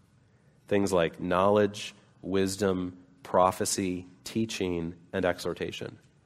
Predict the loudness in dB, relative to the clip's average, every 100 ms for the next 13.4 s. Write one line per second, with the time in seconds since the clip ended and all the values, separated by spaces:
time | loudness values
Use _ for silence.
0 | _ _ _ _ _ _ 6 10 10 10
1 | 8 6 6 4 4 4 4 4 4 2
2 | 0 0 0 0 0 -2 -2 -4 -2 -2
3 | 0 -2 -2 -2 -4 -6 -10 -16 -20 _
4 | _ _ _ _ _ 2 4 6 6 6
5 | 4 4 6 6 6 4 4 2 0 2
6 | 2 2 0 2 2 4 2 2 0 2
7 | 2 0 2 0 0 -4 -2 -2 0 -2
8 | -8 -4 -4 -2 -4 -8 -8 -6 -4 -4
9 | -4 -6 -6 -10 -12 -12 -12 -10 -12 -16
10 | _ _ _ _ _ _ _ _ _ _
11 | -2 0 4 8 10 10 8 6 4 4
12 | 4 2 -2 -6 0 4 6 6 6 2
13 | -4 -2 -4 -8